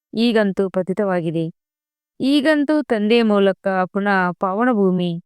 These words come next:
ಅಥವಾ ಸ್ವರ್ಗವನ್ನಾಗಿ ಮಾಡುತ್ತಿದ್ದೇವೆ. ಅದು ಗುಪ್ತ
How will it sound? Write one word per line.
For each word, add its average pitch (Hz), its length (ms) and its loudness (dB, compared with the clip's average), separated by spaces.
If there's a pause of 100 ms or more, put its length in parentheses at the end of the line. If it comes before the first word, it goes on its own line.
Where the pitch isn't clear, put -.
ಅಥವಾ 185 360 -2
ಸ್ವರ್ಗವನ್ನಾಗಿ 208 760 0
ಮಾಡುತ್ತಿದ್ದೇವೆ. 180 720 0 (800)
ಅದು 240 220 4
ಗುಪ್ತ 220 360 0